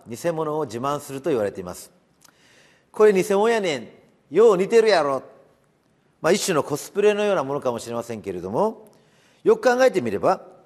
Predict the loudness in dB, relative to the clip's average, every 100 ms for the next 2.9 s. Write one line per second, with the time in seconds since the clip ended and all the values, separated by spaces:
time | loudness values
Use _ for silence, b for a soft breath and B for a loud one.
0 | _ -8 -2 0 -2 -8 -10 -10 -8 -6
1 | -6 -8 -16 _ _ -6 -6 -4 -6 -6
2 | -8 -2 -2 -2 -8 -8 -6 -4 -6